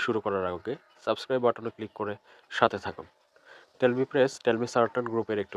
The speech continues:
ওষুধ, যেটি Incepta কোম্পানি বাজারজাত করেছে। Telmisartan মূলত, অর্থাৎ Telmipress মূলত হাইপারটেনশন বা হাই ব্লাড, ব্লাড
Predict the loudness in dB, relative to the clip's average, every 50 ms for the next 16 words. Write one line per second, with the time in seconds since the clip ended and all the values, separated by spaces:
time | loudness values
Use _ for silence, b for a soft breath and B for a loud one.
0 | -4 -4 -4 -6 -6 _ _ B B B B B B B -2 2 2 2 4 2
1 | 0 0 0 -2 -4 -2 -2 -2 -2 0 -2 -2 -2 -2 0 0 2 2 2 2
2 | 0 0 0 -2 -4 -6 -8 -8 -10 -10 -10 -10 -12 -14 -16 -18 _ _ _ _
3 | B B B B B B B B 0 2 2 2 2 0 0 0 0 0 0 -2
4 | -2 -2 -2 -2 -2 0 0 -2 -2 -2 -6 _ _ _ _ _ _ _ _ -12
5 | -8 -8 -8 -6 _ -2 -2 0 0 -2 -2 -2 -2 -2 -2 -2 -2 0 0 0
6 | 0 0 0 -2 -4 -4 -4 -6 -4 -4 -6 -6 -6 -4 -2 -2 2 2 2 2
7 | 2 0 -2 -4 -4 -4 -6 -6 0 2 2 2